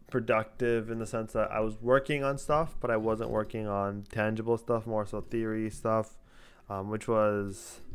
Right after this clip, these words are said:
no, I'm, I'm still not happy about that week. And then the following week, I believe I got covid. Basically, that week was, uh, a wasted week. The following week after that, I had, um, classes because I started the mini M B A program.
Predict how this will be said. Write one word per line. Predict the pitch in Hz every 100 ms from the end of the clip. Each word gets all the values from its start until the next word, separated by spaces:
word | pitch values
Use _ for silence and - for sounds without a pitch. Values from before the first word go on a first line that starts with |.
| - - - - - - - - 110
no, | 127 135
I'm, | 131 139
I'm | 131
still | 123 147
not | 131 104
happy | 113 113
about | 127 131 139
that | 135
week. | 143 156 -
And | 131
then | 120 117
the |
following | 113 127 127 123
week, | 120 117 113
I | 113
believe | 110 107
I | 107
got | 90 -
covid. | - 120 127 143 147
Basically, | 117 107 113 104
that | 98 104
week | 110 107 104 - - - -
was, | 104 98 98 95
uh, | 98 95 -
a | 110
wasted | 120 120 131 120
week. | 127 127 - - - -
The | 110
following | - 131 131 127 120
week | 120 120
after | 107 - 110
that, | 104 107 104
I | 107
had, | 110 113 110 110 107
um, | 107 101 95 95
classes | - 127 135 101 113
because | 117 104
I | 92
started | - 101 101 101
the | 104 98
mini | 101 104
M | 101
B | 98 101
A | 107
program. | 120 117 123 135